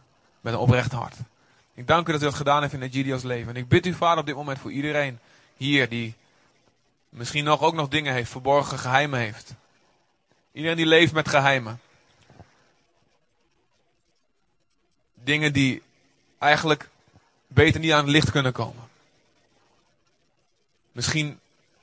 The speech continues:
hele grote dingen, misschien dingen die alleen in onze gedachten gebeuren.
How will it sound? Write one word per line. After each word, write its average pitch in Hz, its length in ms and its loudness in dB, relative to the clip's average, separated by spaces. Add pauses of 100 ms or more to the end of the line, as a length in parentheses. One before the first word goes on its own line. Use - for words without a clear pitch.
(360)
hele 135 280 0
grote 151 320 2
dingen, 151 200 -4
misschien 156 280 -8
dingen 170 220 -6
die 143 100 -2
alleen 143 220 0
in 147 80 -6
onze 139 180 -6
gedachten 139 420 0
gebeuren. 131 460 -6